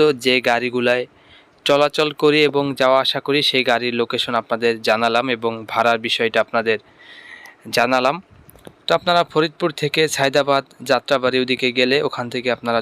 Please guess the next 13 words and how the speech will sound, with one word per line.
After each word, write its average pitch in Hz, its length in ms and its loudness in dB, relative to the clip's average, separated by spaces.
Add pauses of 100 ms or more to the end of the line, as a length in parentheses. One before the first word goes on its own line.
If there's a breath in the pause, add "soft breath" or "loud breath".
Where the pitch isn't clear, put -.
চট্টগ্রামে 117 600 -2
গাড়ি, 110 220 0
অ্যাভেলেবল 120 540 0
গাড়ি 113 220 0
পাবেন। 117 220 -4 (640 loud breath)
এসি 120 300 0
আর 120 80 0 (380)
এসি 127 240 -6
গাড়ি 120 220 2
আছে, - 160 -6 (100)
নন 113 220 2
এসি 120 140 -8 (100)
গাড়ি 117 160 0